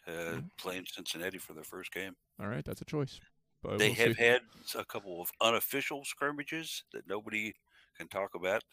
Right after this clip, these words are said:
Speaker 1: if they wanna keep
Speaker 2: Ah.
Speaker 1: their lives.
Speaker 2: Those closed door ones, like when, uh, they
Speaker 1: Yeah.
Speaker 2: lose to Ohio State and then beat 'em by thirty later in the
Speaker 1: Under
Speaker 2: season,
Speaker 1: the
Speaker 2: those
Speaker 1: cloak
Speaker 2: kinda
Speaker 1: of night, they snuck in a team, you know, down to Snyder and
Speaker 2: Yeah.
Speaker 1: into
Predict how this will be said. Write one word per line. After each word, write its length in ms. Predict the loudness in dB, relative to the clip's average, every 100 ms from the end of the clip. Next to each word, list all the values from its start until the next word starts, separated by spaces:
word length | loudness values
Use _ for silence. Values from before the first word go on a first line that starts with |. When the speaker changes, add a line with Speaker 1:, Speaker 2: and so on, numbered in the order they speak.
| -20
Speaker 1:
if 100 | -18
they 80 | -14
wanna 220 | -12 -10
keep 120 | -8 -8
Speaker 2:
Ah. 40 |
Speaker 1:
their 140 | -8
lives. 480 | -8 -10 -10 -4 -2 6
Speaker 2:
Those 160 | 6
closed 320 | 10 10 10 6
door 240 | 6 6
ones, 300 | 4 2 2
like 240 | 4 4
when, 280 | 0 -2 -2
uh, 420 | -2 -2 -4 -6 -8 -10
they 280 | -8 -6 2
Speaker 1:
Yeah. 200 | 4 4 0 -14 _ _ -6
Speaker 2:
lose 220 | -2 -2 0
to 80 | 2
Ohio 200 | 2 0
State 280 | 0 -2
and 80 | -2
then 100 | -2
beat 120 | -2 -2
'em 80 |
by 120 | -2 0
thirty 260 | 0 0
later 240 | 0 0 2
in 60 |
the 60 | 2
Speaker 1:
Under 140 | 4
Speaker 2:
season, 120 | 2
Speaker 1:
the 60 | 0
Speaker 2:
those 160 | 0 2
Speaker 1:
cloak 120 | 2
Speaker 2:
kinda 120 | 2
Speaker 1:
of 80 | -2
night, 280 | 2 2 2
they 100 | 0
snuck 400 | 2 2 -2 -2
in 100 | -6
a 60 | -4
team, 420 | -4 -4 -4 -6
you 60 |
know, 160 | -6 -6
down 220 | -6 -8
to 80 | -6
Snyder 460 | -2 -2 -2 -4 -10
and 100 | -14 -18
Speaker 2:
Yeah. 140 | -14
Speaker 1:
into 320 | -14 -12 -14